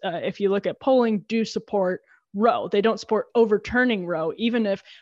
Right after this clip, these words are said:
opinions are mixed on the morality of abortion, which they are almost completely evenly split, um,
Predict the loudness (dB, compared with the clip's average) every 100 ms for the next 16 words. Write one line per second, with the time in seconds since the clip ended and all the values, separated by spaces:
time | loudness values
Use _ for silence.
0 | -8 -4 0 2 2 0 0 0 0 0
1 | 0 0 -2 -8 -6 -4 -2 2 4 4
2 | 2 -2 -4 0 0 0 -6 -6 -10 -10
3 | -10 -4 0 2 2 0 -2 -6 -10 -18
4 | _ -12 -6 -2 0 -2 -4 -8 -10 -12
5 | -8 -8 -8 -12 -20 -20 -6 0 0 0